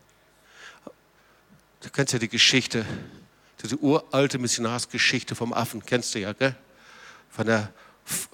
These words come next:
von der Falle des Affen, mit einem ganz kleinen Loch, wo gerade die Affenhand durchkommt und da hinten drin ist eine Banane. Kennt ihr die Geschichte doch, gell? Ihr seid ja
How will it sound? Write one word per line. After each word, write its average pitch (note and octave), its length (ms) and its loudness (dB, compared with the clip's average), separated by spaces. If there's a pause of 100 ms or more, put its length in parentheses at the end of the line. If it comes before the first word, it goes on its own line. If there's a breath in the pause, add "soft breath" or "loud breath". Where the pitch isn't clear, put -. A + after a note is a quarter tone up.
(180 soft breath)
von B2 140 2
der A#2+ 100 4
Falle D3 340 6
des A#2+ 280 0
Affen, B2+ 320 0 (1000 loud breath)
mit - 80 -12
einem A2+ 100 -2
ganz C#3 240 6 (100)
kleinen C3 800 6 (1700 loud breath)
Loch, E3 400 6 (220)
wo B2+ 160 0
gerade C#3 480 2
die B2+ 100 0
Affenhand C#3 440 0
durchkommt C#3+ 500 4
und A#2 60 0
da A#2 60 4
hinten C#3+ 260 0
drin C#3 180 2
ist - 100 -4
eine B2+ 80 -2
Banane. B2+ 540 4 (1040 soft breath)
Kennt E3 160 2
ihr F#3 60 6
die F3+ 80 0
Geschichte F#3+ 400 2
doch, D#2+ 260 -6
gell? A#2+ 220 2
Ihr F2 100 -4
seid G2 180 -4
ja F2 140 -6